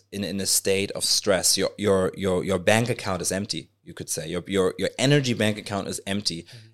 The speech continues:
Speaker 1: and you didn't have enough things that fuel you. Things that fuel you could be, um,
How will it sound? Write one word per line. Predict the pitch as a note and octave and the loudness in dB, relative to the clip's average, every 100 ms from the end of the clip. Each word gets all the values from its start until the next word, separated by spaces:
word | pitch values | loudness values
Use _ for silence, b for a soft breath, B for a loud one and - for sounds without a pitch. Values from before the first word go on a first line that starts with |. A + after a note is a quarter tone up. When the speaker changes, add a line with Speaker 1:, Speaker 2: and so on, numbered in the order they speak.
| - | -6
Speaker 1:
and | F#2+ | -4
you | F#2+ | -2
didn't | F#2 A2 A#2+ | 2 2 2
have | A2 G#2 G2 | 2 2 2
enough | G2 - | -2 -2
things | G2 F2+ - | -4 -4 -4
that | F2 | -4
fuel | - G2 E2+ | -4 -4 -4
you. | - - _ _ _ - | -6 -16 _ _ _ 0
Things | D3 F#3+ - | 2 4 2
that | B2+ | 0
fuel | - A2+ A#2 | 0 0 2
you | F2+ F2 | 0 -4
could | - C3+ D3+ E2+ | -2 0 0 -2
be, | D#2+ D#2+ _ _ _ _ _ _ | -6 -6 _ _ _ _ _ _
um, | G2 F2+ F2 F2 D#2+ | 0 2 2 -2 -6